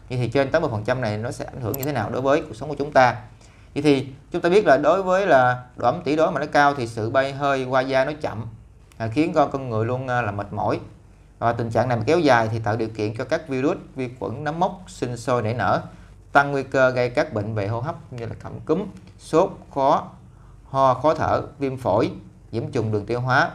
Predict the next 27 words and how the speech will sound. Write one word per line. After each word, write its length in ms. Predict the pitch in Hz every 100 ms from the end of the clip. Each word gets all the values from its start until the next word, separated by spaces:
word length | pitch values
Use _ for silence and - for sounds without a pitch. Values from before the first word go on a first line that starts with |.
| -
bệnh 180 | 101
ngoài 180 | 110 101
da 240 | 113 123 107
và 100 | 98
hiện 200 | 98 107
tượng, 240 | 98 107 110 - - -
à, 140 | 113
dị 120 | 113
ứng, 320 | 113 123 175 175
à, 200 | 123 120
rất 220 | 151 -
là 80 | 104
khó 200 | 135 143
chịu, 260 | 110 107 110 - - -
à, 120 | 110
do 220 | 110 110
da 320 | 113 110 107
phải, 340 | 110 - 123 151 - - -
à, 120 | 107
ẩm 160 | 107 110
ướt 120 | 143
như 120 | 143
thế. 260 | 120 127 - - - - - - - - - - - - - - - -
Rồi, 140 | 123
tiếp 120 | 123 185
theo, 200 | 175 151 - - - - -
à, 440 | 127 123 123 123